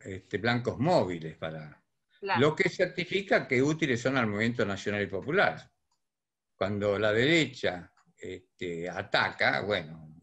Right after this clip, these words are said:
Speaker 1: por algo es, ¿no es cierto? Son, son, en ese sentido,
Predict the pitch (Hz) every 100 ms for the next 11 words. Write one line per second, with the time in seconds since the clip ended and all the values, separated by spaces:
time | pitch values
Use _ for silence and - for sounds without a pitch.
0 | _ - _ 95 107 123 98 123 135 -
1 | 76 - 113 117 80 78 - _ _ _
2 | - - - - 120 117 131 127 110 123
3 | 131 113 139 185 147